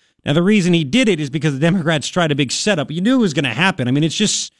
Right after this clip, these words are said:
it, it's so bad. We expect this and we call it out before it even happens 'cause we know what they're going to do. Uh, they put all kinds of information in their memo. It was ten pages instead of four that the Republicans did.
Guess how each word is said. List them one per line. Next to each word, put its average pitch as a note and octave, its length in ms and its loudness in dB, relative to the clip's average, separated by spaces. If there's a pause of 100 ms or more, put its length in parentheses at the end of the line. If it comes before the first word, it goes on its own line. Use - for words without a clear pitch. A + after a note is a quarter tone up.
(160)
it, G3+ 180 0
it's G#3+ 180 0
so C4 340 0
bad. F#3+ 360 0
We G3+ 100 2
expect A#3 520 -2
this B3+ 160 0
and G3+ 80 0
we F#3+ 80 0
call A3+ 260 0
it G#3+ 60 2
out G#3+ 140 0
before G3+ 280 -2
it G3+ 60 0
even E3 180 0
happens F3+ 380 0
'cause D3 140 -4
we E3 100 0
know F3+ 220 2
what G3 160 0
they're E3 140 -2
going D3+ 240 0
to B2+ 60 -2
do. D#3+ 420 0 (380)
Uh, E3 260 -2
they G3 140 0
put G#3+ 140 -2
all A#3 140 0
kinds A3 300 0
of C#3+ 260 -2 (280)
information G3+ 640 2
in F3+ 60 2
their E3 140 2
memo. E3+ 280 2
It C3+ 40 2
was C3 140 -2
ten G#3 200 0
pages B2 420 -2
instead C3+ 280 -2
of B2 100 -4
four F3 300 0
that B2 100 -4
the A#2+ 80 -2
Republicans B2+ 560 0
did. G#2 340 -4